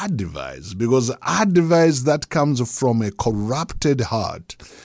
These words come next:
they will destroy you. He asked, uh, Amnon, "Why do you think the king's son <clears throat> looks so haggard morning after morning? Won't you tell me?" <clears throat> Amnon said to him, "I'm in love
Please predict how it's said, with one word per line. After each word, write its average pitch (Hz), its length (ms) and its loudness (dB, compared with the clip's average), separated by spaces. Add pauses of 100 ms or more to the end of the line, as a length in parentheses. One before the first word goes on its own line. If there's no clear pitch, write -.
(140)
they 110 120 2
will 101 140 4
destroy 87 520 -4
you. 50 300 -18 (880)
He 117 180 2
asked, 156 300 4
uh, 147 200 6 (380)
Amnon, 113 640 2
"Why 170 440 4
do 107 240 -2
you 151 180 2
think 131 560 -4 (260)
the 113 100 -4
king's 131 400 0
son 90 460 -2 (220)
<clears throat> - 100 -8
looks 101 440 2
so 131 420 2 (240)
haggard 110 720 0 (440)
morning 127 400 4
after 139 280 0
morning? 85 520 0
Won't - 360 -4
you 135 120 2
tell 175 360 -2
me?" 82 260 -8 (200)
<clears throat> - 560 -16
Amnon 127 380 0
said 113 300 0
to 107 80 -4
him, 92 400 -10 (300)
"I'm 123 140 2
in 135 240 6
love 95 720 0